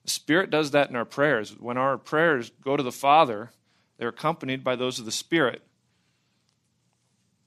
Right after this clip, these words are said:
with perfect words, so that the Father always hears the prayers which are best for us. Now, what does the Spirit exactly say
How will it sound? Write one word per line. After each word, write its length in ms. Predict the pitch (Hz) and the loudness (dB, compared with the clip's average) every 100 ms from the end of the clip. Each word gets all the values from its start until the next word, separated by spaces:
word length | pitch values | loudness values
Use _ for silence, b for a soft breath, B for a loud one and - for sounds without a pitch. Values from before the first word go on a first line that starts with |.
| _ _ _ - - | _ _ _ -20 -16
with 200 | 120 - | -16 -4
perfect 380 | 151 143 147 - | -2 0 -2 -6
words, 360 | 117 101 - - | -4 -4 -8 -12
so 80 | |
that 60 | 117 | -12
the 60 | 113 | -4
Father 340 | 127 120 120 - | 0 0 -2 -2
always 420 | 131 135 147 135 | 2 4 4 0
hears 280 | 147 135 123 | 0 0 -2
the 140 | - 123 | -8 -12
prayers 500 | - 127 123 120 107 | -4 0 0 0 -6
which 160 | - | -12
are 100 | 98 - | -14 -10
best 280 | 107 98 - | -8 -8 -10
for 200 | - - | -16 -20
us. 340 | - - - _ _ _ _ _ _ _ _ _ _ _ _ _ _ - b b b b _ _ _ _ _ _ - | -14 -14 -14 _ _ _ _ _ _ _ _ _ _ _ _ _ _ -20 b b b b _ _ _ _ _ _ -10
Now, 80 | |
what 240 | 120 147 156 | -4 -4 -4
does 140 | 165 | -6
the 80 | 131 | -4
Spirit 400 | - - 143 135 | -4 -2 0 0
exactly 420 | 107 120 113 117 | 0 -2 -4 -4
say 640 | 107 - 143 131 117 110 | -4 0 2 2 0 -6